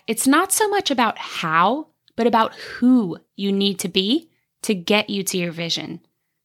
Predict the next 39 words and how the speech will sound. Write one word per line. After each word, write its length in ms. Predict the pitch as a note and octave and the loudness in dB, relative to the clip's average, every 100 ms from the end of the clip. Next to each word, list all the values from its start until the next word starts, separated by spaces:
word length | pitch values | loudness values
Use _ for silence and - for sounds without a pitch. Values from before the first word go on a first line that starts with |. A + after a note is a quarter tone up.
| - | -4
So 200 | C4+ C4+ | 2 2
focus 440 | C4+ D4 G#4 G4+ | 4 2 0 0
on 180 | A4 E4 | 2 2
who 340 | - - A#3 B3 | 0 -4 0 4
you 200 | B3 A#3 | 4 4
need 280 | G#3+ G#3+ | 4 0
to 100 | - | -2
be 220 | F3+ G3 F#3 | -4 2 2
a 80 | |
whole 280 | F3+ - D#4 | 2 0 0
lot 220 | F4 - | 2 2
more 180 | G3+ G3 | 0 -2
than 160 | F#3 F3 | -2 -4
focusing 500 | F3+ F3+ F3 F#3 F3 | -4 -6 -6 -6 -4
on 140 | E3+ | -6
the 60 | D#3+ | -6
how. 420 | D#3 D#3+ E3 - _ _ _ _ _ _ - | -10 -8 -8 -12 _ _ _ _ _ _ 0
We 100 | C#4 | 2
can 140 | D#4 | 4
all 160 | D4 G4 | 4 2
set 260 | - C4+ F#3 | 0 0 2
goals 340 | G3 C#4+ - | 2 2 0
for 120 | G3+ | -4
ourselves, 760 | F#3+ F#3+ - G#3 - G3 - - _ _ _ | -4 -6 -6 -6 -6 -8 -12 -14 _ _ _
but 100 | B3 | -2
the 80 | B3 | 0
difference 380 | A#3+ C#4 G4+ G4+ | 2 2 2 0
between 360 | F#4 - D4+ A#3+ | -2 2 2 2
people 380 | B3 B3 C#4+ | 0 -2 -2
who 160 | A#3+ A#3 | 0 0
only 300 | G#3 A3 B3+ | 0 2 4
set 340 | - B3 A#3+ F#3+ | 4 0 -2 -2
goals 560 | F#3 G3 B3 C#4 - - _ _ _ - | -4 -2 -4 -6 -8 -12 _ _ _ -2
and 180 | G3 F#3+ | 2 4
those 280 | F#3+ A3 | 2 0
who 100 | A#3+ | -2
actually 500 | - G#3 - A#3 G#3+ | -2 -2 -2 -2 -2
accomplish 640 | F#3 - - F3+ B3+ A#3+ - | -2 0 0 2 0 0 0
them 340 | C#4+ D4+ | 2 2